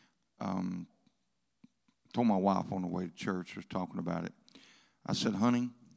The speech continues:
people don't like submission, but if I wouldn't submit it to Douglas White when the Channel fourteen news ordeal happened, I went through a whole lot."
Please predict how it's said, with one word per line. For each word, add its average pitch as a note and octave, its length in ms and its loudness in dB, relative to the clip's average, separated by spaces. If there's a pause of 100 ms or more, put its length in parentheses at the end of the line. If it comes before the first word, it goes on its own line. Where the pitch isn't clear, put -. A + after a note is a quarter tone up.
(1600)
people D#3 220 0
don't A2+ 220 -2
like A2+ 260 0
submission, G#2 800 -4 (640)
but A2 240 0 (100)
if A2+ 160 -8
I A#2+ 80 -2
wouldn't C3+ 320 -4
submit G#2+ 380 -2
it A#2 100 -2 (400)
to G#2 100 -6
Douglas G#2+ 640 -2 (100)
White G2+ 360 -2 (1120)
when G2+ 500 -2
the G#2 80 -6
Channel A2 320 -2
fourteen G#2 540 -4
news G#2+ 240 0
ordeal G#2 340 -2
happened, G#2 480 -4 (2250)
I - 100 -2
went - 200 0
through F#2 160 -2
a G2+ 60 -4
whole F#2 260 -6
lot." - 280 -8